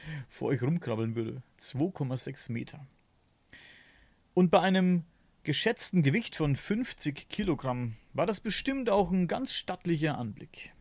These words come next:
Forscher glauben, dass das damalige Nahrungsan- und Aufgebot dazu beigetragen hat, dass diese Tiere so groß werden konnten. Ja, damals gab es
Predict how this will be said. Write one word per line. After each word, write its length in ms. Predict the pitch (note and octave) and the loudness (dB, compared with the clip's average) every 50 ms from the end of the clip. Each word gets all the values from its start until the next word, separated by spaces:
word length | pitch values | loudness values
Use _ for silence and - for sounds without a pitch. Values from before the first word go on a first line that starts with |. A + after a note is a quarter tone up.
| _ _ _ | _ _ _
Forscher 440 | - - - F#3 G#3+ A#3+ - D#3+ C3 | -10 -4 0 0 0 2 2 2 2
glauben, 300 | A#2 C3 B2 C3 C3 C3 | 6 6 6 6 6 4
dass 360 | C3 C3+ C3 - - - - - - - | 2 2 2 0 -4 -6 -8 -10 -14 -10
das 280 | - C#3 C#3 - - - | -6 -4 -2 -2 0 4
damalige 580 | - C#3 E3 G3 F#3+ F3+ D#3+ D3+ C#3+ C3 C#3 | 4 4 6 6 6 6 6 6 6 4 4
Nahrungsan- 1000 | B2 A#2+ B2+ C3+ D#3+ F3+ F3 F3+ F3 E3 - - - - - - G3+ A3+ A#3+ A#3 | 4 4 4 4 4 4 4 4 2 2 0 -2 -6 -4 0 0 2 2 2 0
und 380 | F#3 F3+ F3 E3+ D#3+ - - - - | 2 2 4 4 2 0 -4 -4 2
Aufgebot 640 | D#3 D#3 D3+ - - D3+ C3+ C#3 C#3 C#3 C#3 D3 C#3 | 2 2 2 2 -2 -4 -2 0 0 0 0 -2 -2
dazu 320 | - D3 D3 - - D#3+ C3+ | -2 -2 -2 0 0 0 0
beigetragen 680 | - - - G#3 A3+ G3 D#3+ - C#3+ C#3+ C#3+ D3 C#3 C3 | 2 2 2 2 2 2 2 4 4 4 4 4 2 2
hat, 220 | C#3+ C#3+ - - | 0 0 -2 0
dass 260 | F#3+ F3+ - - - | 0 0 0 0 -4
diese 300 | - A3 B3+ C#4 B3 G3 | -2 0 0 2 0 0
Tiere 280 | - - F3 E3 D#3+ D#3+ | -2 2 4 4 4 4
so 240 | C#3 D#3+ G#3 B3+ A#3+ | 2 2 0 0 0
groß 340 | - - D3 B2 B2 - - | 0 0 2 2 0 -2 -4
werden 240 | A2+ A#2 B2 B2+ | -6 -6 -6 -8
konnten. 460 | - - - - C3 - - - - - - - - - - - - - - - - - - - - - - - | -8 -8 -8 -8 -10 -12 -14 -16 -12 -12 -12 -12 -12 -18 -20 -20 -20 -20 -20 -20 -20 -20 -20 -20 -20 -16 -8 -4
Ja, 180 | - - C3 | 0 0 0
damals 500 | A2 A#2 B2 C3 C#3+ D3+ D#3 D3 - - | 2 2 2 2 2 0 0 -2 -4 -2
gab 220 | - - G3 - - | -2 -2 -2 -2 -4
es 420 | A#3 G3 - - - - - - | -4 -4 -4 -6 -6 -8 -10 -14